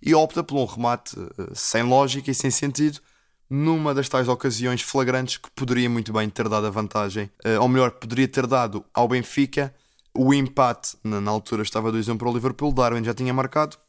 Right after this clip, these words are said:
Esse lance, principalmente juntamente com aquela atrapalhada do Alisson, podiam de facto ter feito a diferença se o Benfica, eh, os soubesse ter aproveitado. Darwin, claramente o jogador mais do Benfica, é, é inacreditável, e se me dissessem no início da temporada eu não acreditava,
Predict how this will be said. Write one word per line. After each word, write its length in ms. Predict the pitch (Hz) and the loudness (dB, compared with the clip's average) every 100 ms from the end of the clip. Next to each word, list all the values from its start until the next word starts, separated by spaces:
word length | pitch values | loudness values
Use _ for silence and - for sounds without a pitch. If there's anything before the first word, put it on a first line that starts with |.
| _ _ | _ _
Esse 280 | 151 156 - | 2 2 2
lance, 260 | 143 135 - | 2 2 0
principalmente 600 | 135 - - 127 123 110 | -4 -2 0 2 0 0
juntamente 460 | 127 131 123 117 - | 0 0 0 -2 -4
com 80 | |
aquela 180 | 120 120 | -2 0
atrapalhada 560 | 113 120 - 117 113 107 | 0 -2 0 2 2 2
do 180 | 107 120 | 0 2
Alisson, 400 | 117 117 - 107 _ _ _ _ _ _ | 0 -2 -6 -8 _ _ _ _ _ _
podiam 320 | - 117 113 107 | -8 -2 0 0
de 80 | |
facto 320 | - 107 107 - | -2 -2 -2 -4
ter 120 | 101 | -4
feito 240 | - 107 | -4 -4
a 40 | 101 | -4
diferença 400 | 98 107 107 101 | -6 -4 -4 -4
se 140 | 117 | -2
o 40 | |
Benfica, 520 | 107 107 110 104 113 - | -2 -2 -4 -2 -2 -2
eh, 200 | 110 104 | -2 -2
os 220 | 107 101 | -2 -6
soubesse 320 | - 104 104 - | -4 -4 -4 -4
ter 80 | |
aproveitado. 540 | 104 120 113 - 104 - _ _ _ - | -6 -2 -4 -4 -10 -14 _ _ _ -6
Darwin, 480 | 117 139 135 139 135 | 2 4 4 0 -2
claramente 500 | - 123 123 120 123 | 0 2 2 0 -2
o 40 | |
jogador 300 | 113 120 117 | 0 0 0
mais 280 | 117 113 104 | 2 0 0
do 80 | 117 | 0
Benfica, 580 | 117 - 127 120 127 - _ _ _ _ _ - | 0 0 -2 -2 -4 -6 _ _ _ _ _ -2
é, 300 | 117 113 113 | 0 2 2
é 120 | 120 | 0
inacreditável, 840 | 120 117 117 117 113 - 110 110 107 | 0 0 -2 0 -2 2 0 2 -2
e 40 | |
se 120 | - | -2
me 80 | 107 | -2
dissessem 400 | 101 - 104 - | -2 -2 -4 -4
no 100 | 107 | -4
início 260 | 104 101 104 | -4 -6 -8
da 40 | |
temporada 400 | 107 104 104 104 | -8 -6 -4 -2
eu 40 | 107 | -2
não 100 | 110 | -4
acreditava, 640 | - 110 104 113 110 | -4 -6 -2 -2 -4